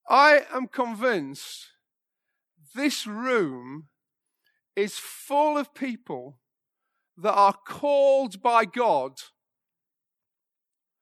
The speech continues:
and sent by God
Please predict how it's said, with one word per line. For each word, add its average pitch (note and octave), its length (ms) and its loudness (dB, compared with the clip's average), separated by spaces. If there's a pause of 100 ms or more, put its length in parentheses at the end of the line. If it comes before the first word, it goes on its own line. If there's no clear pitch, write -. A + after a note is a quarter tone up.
(580)
and A#3 500 2
sent - 800 -2 (240)
by F3 200 0
God B2+ 400 -6